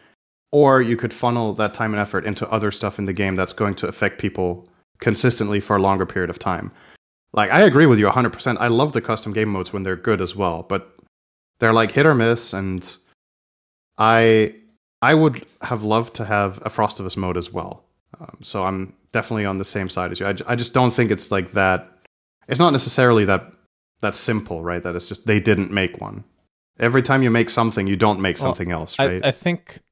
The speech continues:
Speaker 2: the
Speaker 1: So,
Speaker 2: there was
Speaker 1: I
Speaker 2: a
Speaker 1: don't know.
Speaker 2: stat, and I don't, I didn't even look into if it was real. This is the
Speaker 1: Mm-hmm.
Speaker 2: first year that we haven't had a game mode.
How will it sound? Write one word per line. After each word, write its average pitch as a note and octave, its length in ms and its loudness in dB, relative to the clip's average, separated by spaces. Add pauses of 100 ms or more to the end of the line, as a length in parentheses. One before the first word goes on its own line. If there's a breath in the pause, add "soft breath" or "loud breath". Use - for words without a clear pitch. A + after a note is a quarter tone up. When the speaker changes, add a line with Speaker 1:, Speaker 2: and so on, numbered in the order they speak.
(180)
Speaker 2:
the A2 540 0
Speaker 1:
So, - 240 -14
Speaker 2:
there A#2 140 2
was A2+ 160 0
Speaker 1:
I G#2 80 -2
Speaker 2:
a - 20 -2
Speaker 1:
don't - 80 -6
know. - 60 -10
Speaker 2:
stat, A#2+ 440 4
and G#2 140 -6
I G#2 80 -4
don't, G2+ 480 -4
I G2+ 60 -8
didn't G2+ 140 -4
even F#2 160 -4
look - 160 -4
into G2+ 180 -8
if E2+ 60 -8
it F2+ 160 -4
was E2 200 -10
real. F#2 420 -4 (520)
This B2 160 -4
is C3 80 -2
the A2+ 100 -2
Speaker 1:
Mm-hmm. - 160 -10
Speaker 2:
first A2+ 280 0
year G#2 600 -2
that E2 200 -8
we G2 180 -6
haven't F#2+ 220 -4
had F2 160 -8
a D2+ 40 -8
game D#2 260 -14
mode. G1+ 260 -14